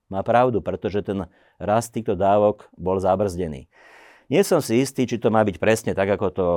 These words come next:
ako to on prezentoval, hej, sto eur, dvesto eur a podobne. E, to by bolo možno potrebné trošku starostlivejšie prerátať. A potom je tam ešte jedna výhrada, ktorú, ktorú konečne hovorí oficiálne Saska, už to mali pred týždňom povedať. E, vtedy to vyznelo tak, že Saska je proti,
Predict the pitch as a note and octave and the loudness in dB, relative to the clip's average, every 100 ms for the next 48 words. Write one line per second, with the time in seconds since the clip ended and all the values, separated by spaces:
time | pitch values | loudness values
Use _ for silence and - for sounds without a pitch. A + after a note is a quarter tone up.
0 | E2+ E2 G2 F#2+ F#2 D2+ D#2+ E2+ F2+ E2 | -2 -4 -4 -4 -4 -4 -4 -4 -6 -4
1 | E2+ D#2+ D#2 E2+ E2+ - - F#2 F2+ F2+ | -2 -2 -2 -2 -4 -4 -2 0 0 0
2 | F2+ D#2 F2+ - - F#2 F#2 F2+ D#2 F2 | -2 -2 -4 -4 -2 -2 0 -2 -4 -4
3 | F#2 F#2+ G#2+ A#2 A#2 G2 F#2+ F2 F2 D#2+ | -4 -2 -2 -4 -6 -6 -4 -2 -4 -4
4 | A2 G#2+ G2 G2 F#2+ F#2+ F#2+ E2+ F2+ G2 | -4 -2 0 2 2 -2 -2 -4 -4 -4
5 | F#2+ E2+ F2+ - E2+ F2 F2 E2+ F#2 F#2+ | -4 -4 -8 -8 -6 -2 -2 -2 -2 -2
6 | - G2+ F#2 G2 G2+ G2+ A#2+ B2 _ _ | -2 -4 -2 2 2 4 2 2 _ _
7 | - - - _ _ _ - D#3 E3 E3 | -20 -20 -20 _ _ _ -2 0 2 2
8 | D#3+ D#3 D3 C#3+ C3 D3 B2 A2+ A2+ A2+ | 2 2 2 4 4 4 4 4 6 8
9 | A#2+ C3 C#3+ C#3+ - A#2 A2+ G#2 G2 G#2 | 10 10 8 2 2 4 4 4 2 -2
10 | - A2+ B2 - C#3 D3+ - B2+ A#2 A#2 | 0 2 2 4 6 6 4 0 2 4
11 | A#2 A2 G2+ G2 A2+ - A2 G#2+ - G2 | 6 4 4 2 -2 0 2 0 0 -2
12 | - G#2+ G#2 - G2 G2 F2+ F#2 - G#2 | 0 0 0 0 0 0 0 -4 -4 -4
13 | F2+ G#2 F#2 G2 G2 G#2 G#2+ A2 - - | -2 -2 0 0 2 4 4 2 -6 -6
14 | G2 F#2 F2+ F2 - - G2+ F#2+ - F#2+ | -2 0 0 -4 -8 -6 -4 -4 -2 0
15 | F2 F#2+ F#2 G2 F2+ F#2+ F2+ F2 - - | 0 -2 -4 -2 -2 -2 -4 -4 -4 -6
16 | - F#2+ F2 F#2+ G2 - | -2 -2 0 -2 -4 -6